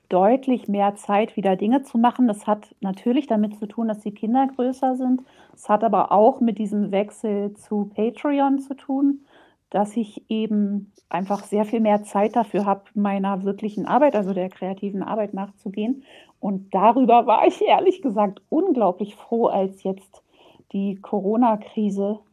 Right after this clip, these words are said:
auch über uns hier hereingebrochen ist, weil ich natürlich so wie alle anderen Leute mit Homeschooling und Gerätebeschaffung und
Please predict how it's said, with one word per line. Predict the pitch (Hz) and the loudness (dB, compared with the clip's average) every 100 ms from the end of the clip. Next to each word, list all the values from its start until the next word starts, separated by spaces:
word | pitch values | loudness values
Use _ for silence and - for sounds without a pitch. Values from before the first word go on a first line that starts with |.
| _ | _
auch | - 185 190 | -4 -4 -2
über | - 202 196 202 202 - | -4 -2 -2 -2 -4 -6
uns | 233 247 269 | 0 2 0
hier | - 240 254 269 - _ _ _ | -2 0 0 -2 -12 _ _ _
hereingebrochen | _ 214 190 196 240 262 208 220 240 - 240 | _ -6 0 2 4 4 2 2 2 2 0
ist, | 277 - | 0 -2
weil | 190 185 | -2 0
ich | 190 | -2
natürlich | 190 196 208 196 - | -6 -4 -2 -4 -4
so | 185 | -4
wie | 208 | -2
alle | 165 185 | 0 2
anderen | 202 202 214 208 | 2 2 -2 -2
Leute | 196 208 202 | -2 -2 -4
mit | 202 196 - _ _ _ _ - | -6 -6 -16 _ _ _ _ 0
Homeschooling | 254 262 - - 226 240 240 247 247 - _ _ - | 4 4 2 -4 0 2 2 2 0 -2 _ _ -12
und | 190 180 185 - - | -6 -6 -8 -12 -2
Gerätebeschaffung | 226 208 220 277 - 254 190 214 - - 233 233 269 254 240 240 | 0 2 2 0 2 2 2 -2 -4 -2 0 2 4 4 4 2
und | 208 196 196 196 | 0 0 -2 -4